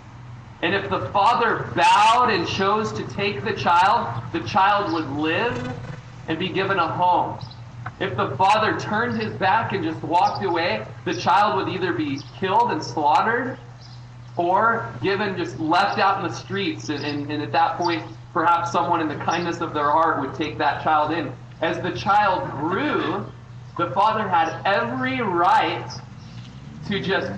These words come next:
treat his child inhumanely. The father had every right to chain his child up, to chain his child in the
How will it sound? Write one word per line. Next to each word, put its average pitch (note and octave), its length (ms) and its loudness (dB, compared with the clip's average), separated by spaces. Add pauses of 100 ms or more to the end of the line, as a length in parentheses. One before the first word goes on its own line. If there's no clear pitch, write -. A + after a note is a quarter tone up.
(200)
treat A3+ 240 -4
his G#3+ 260 -2 (120)
child F#3 520 4
inhumanely. G3+ 1040 0 (240)
The D3+ 60 -6
father F3+ 340 2
had D#3+ 140 2
every G#3 240 0
right G3 340 2
to D#3+ 240 0 (400)
chain G#3+ 460 0
his G3 260 -2
child F#3 520 2
up, - 960 0
to E3 160 0
chain G3+ 380 -2
his F#3 260 -4
child G3 320 4
in E3+ 100 -2
the D#3 100 -2